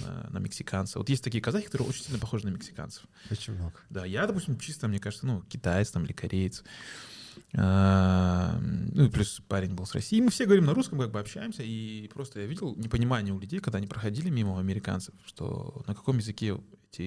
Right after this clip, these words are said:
Speaker 1: ребята общаются. Там, условно, китаец, индус, м, мексиканец и американец там, или европеец. На каком языке они могут разговаривать, да? Типа, э, на ком, «Excuse me, guys, what, what language do you speak?» там.
Speaker 2: Да.
Speaker 1: Это нормально, там в Америке подойдет, чу-, чувак спросит, «На каком языке вы разговариваете?»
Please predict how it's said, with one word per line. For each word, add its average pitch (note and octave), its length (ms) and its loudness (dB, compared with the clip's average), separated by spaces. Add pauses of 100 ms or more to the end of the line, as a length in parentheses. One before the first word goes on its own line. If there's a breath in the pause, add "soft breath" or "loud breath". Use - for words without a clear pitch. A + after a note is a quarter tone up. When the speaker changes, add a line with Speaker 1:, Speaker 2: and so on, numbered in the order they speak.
Speaker 1:
ребята G#2 320 -4
общаются. - 440 -8
Там, C3+ 120 2
условно, G#2 320 2
китаец, A#2+ 540 -4 (220 loud breath)
индус, G#2+ 460 0 (280 loud breath)
м, F#2+ 460 -2
мексиканец G2 600 -2
и F2+ 540 -2
американец A2 640 -4
там, - 200 -16 (440 loud breath)
или F#2 120 -6
европеец. F#2+ 520 -4
На G#2 120 -6
каком F3+ 180 4
языке D#3+ 240 0
они C3 120 -2
могут A2 220 -6
разговаривать, F#2+ 500 -6
да? C#3 180 -4 (480 loud breath)
Типа, F#2 340 -4
э, - 160 -12
на - 100 -4
ком, - 160 -6 (200)
«Excuse C#3 260 -6
me, A#2 80 0
guys, A#2 160 0
what, C#3+ 140 -10
what C3 160 -10
language B2 320 0
do G2 60 2
you - 20 4 (140)
speak?» F#2+ 160 2
там. F2+ 220 -4 (440)
Speaker 2:
Да. G#2+ 140 0
Speaker 1:
Это B2+ 100 2
нормально, C3 300 4
там G2+ 100 0
в - 20 2
Америке G#2 220 0
подойдет, D3+ 240 -6
чу-, - 100 -20
чувак G#2+ 220 -4
спросит, - 260 -4
«На G#2 100 -4
каком G3+ 140 0
языке E3 200 4
вы D3+ 60 2
разговариваете?» B2+ 440 6